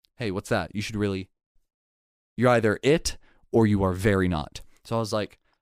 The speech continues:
um, and I swear, I think I've told this story before, because I was doing it and it was, like, one or, one A M, two A M. I've been going at it for hours trying to make this jacket. And I, I,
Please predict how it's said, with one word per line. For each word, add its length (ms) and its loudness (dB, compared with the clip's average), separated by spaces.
um, 540 -4
and 160 0
I 200 0
swear, 400 4
I 80 2
think 160 0
I've 100 0
told 180 4
this 120 2
story 260 2
before, 420 -6
because 600 2
I 100 4
was 160 0
doing 300 4
it 220 0
and 120 -10
it 80 -10
was, 140 -8
like, 160 -4
one 240 4
or, 160 0
one 220 2
A 120 2
M, 180 0
two 200 0
A 140 2
M. 200 -2
I've 100 -4
been 160 -6
going 280 4
at 100 2
it 40 -6
for 220 -6
hours 360 2
trying 240 -2
to 60 0
make 180 -2
this 140 -12
jacket. 460 -4
And 100 -2
I, 100 -2
I, 320 -2